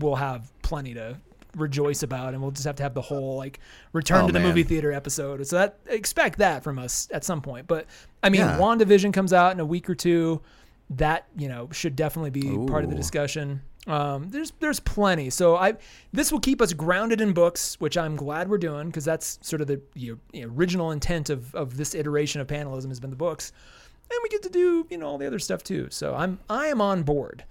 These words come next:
Speaker 2: Cool. I, yeah, I, um, I would just add in there, which is also a, a hopefully, like, a, a nice thing to say to our listeners, which is, you know, it's January, uh, uh,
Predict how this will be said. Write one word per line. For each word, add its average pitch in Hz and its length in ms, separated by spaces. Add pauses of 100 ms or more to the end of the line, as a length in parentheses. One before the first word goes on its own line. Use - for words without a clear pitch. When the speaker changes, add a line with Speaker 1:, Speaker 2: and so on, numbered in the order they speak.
(840)
Speaker 2:
Cool. 190 420
I, 139 260 (200)
yeah, 127 380 (240)
I, 131 480
um, 113 480 (960)
I 127 140
would 139 160
just 131 180
add 120 280
in 107 160
there, 120 280
which 107 240
is 92 160
also 98 460
a, 90 180 (180)
a 85 260 (680)
hopefully, 95 380
like, 92 180
a, 82 220 (640)
a 95 140
nice 95 320
thing 104 160
to 98 100
say 101 200
to 104 120
our 90 100
listeners, 110 480
which 101 200
is, 87 280
you 101 100
know, 90 180
it's - 180 (500)
January, 92 640 (140)
uh, 104 80 (100)
uh, - 80